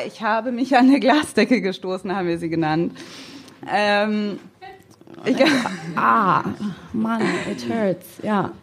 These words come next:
Speaker 1: Ich glaube, das, was wir beschreiben wollten, da war, ähm,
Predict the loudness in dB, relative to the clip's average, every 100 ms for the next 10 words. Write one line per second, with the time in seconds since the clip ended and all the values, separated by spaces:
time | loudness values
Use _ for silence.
0 | -20 -20 -2 -2 0 4 6 6 4 4
1 | 2 0 -4 -2 -2 -4 -6 -8 -2 0
2 | 2 2 2 2 2 4 4 2 2 4
3 | 4 2 -2 -10 _ _ _ _ _ -8
4 | 0 4 6 6 2